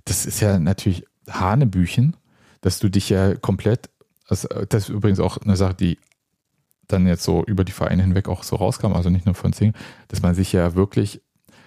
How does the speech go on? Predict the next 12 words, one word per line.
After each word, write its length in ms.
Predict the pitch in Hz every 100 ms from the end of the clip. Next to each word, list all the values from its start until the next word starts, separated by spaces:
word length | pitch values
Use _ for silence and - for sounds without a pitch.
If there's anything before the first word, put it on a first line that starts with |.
| _ _ _
die 60 |
sagen 200 | 98 110
dann 100 | 101
erpressbar, 540 | 90 95 - 123 - 107
ich 80 | 104
sag, 200 | 104 -
man 160 | 98 - _
bringt 200 | 110 110
sich 220 | - -
unnötig 480 | 127 120 110 - -
in 240 | 101 92
Handlungsdruck, 640 | 107 151 185 - - 139